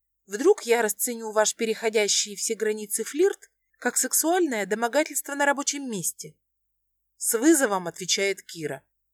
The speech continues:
и делает попытку открыть дверь, которую я тут же захлопываю, упираясь рукой в дверное полотно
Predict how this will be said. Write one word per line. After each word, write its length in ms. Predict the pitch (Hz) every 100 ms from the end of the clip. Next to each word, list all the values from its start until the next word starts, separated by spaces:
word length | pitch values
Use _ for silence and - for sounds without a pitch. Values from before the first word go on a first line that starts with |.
| _
и 100 | 220
делает 380 | 208 247 240 240
попытку 460 | 247 - - -
открыть 480 | 180 - - 233 190
дверь, 380 | 170 175 175 151 _ _ _ _
которую 640 | - 226 294 302 226 160 - _
я 160 | 196 220
тут 200 | 262 233
же 120 | 220
захлопываю, 840 | 208 220 277 311 254 185 165 151 - _
упираясь 560 | 196 233 269 320 226
рукой 320 | 196 180 254 226
в 80 |
дверное 480 | 156 156 180 202 202
полотно 640 | 190 202 190 - 160 143